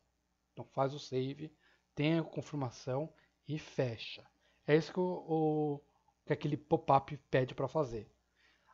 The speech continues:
Aí você abre de novo o Condition Lab, tá? Embora possa, você vá poder mexer, alterar aqui, não faça isso nesse momento. Então, trocou o sistema,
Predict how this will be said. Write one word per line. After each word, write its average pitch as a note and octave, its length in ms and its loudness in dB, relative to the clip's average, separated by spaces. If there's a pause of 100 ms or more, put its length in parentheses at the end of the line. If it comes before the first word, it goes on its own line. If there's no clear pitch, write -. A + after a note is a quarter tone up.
Aí C#3 320 6
você F#3 320 2
abre E3 240 10
de D#3+ 100 -2
novo D3+ 260 4
o - 40 -10
Condition D#3 460 -4
Lab, A2+ 200 -2 (1120)
tá? B2+ 240 -4 (1080)
Embora F3 300 12
possa, G#3 500 8 (540)
você C#3+ 220 0
vá E3+ 160 4
poder D3 340 4
mexer, C#3 380 0
alterar A#2+ 420 0
aqui, D#3+ 500 2 (300)
não F#3 220 4
faça G3+ 400 8
isso E3 300 -2
nesse E3 280 0
momento. G3 480 0 (480)
Então, C#3+ 240 0 (300)
trocou F#3+ 540 10
o - 20 6
sistema, E3+ 720 4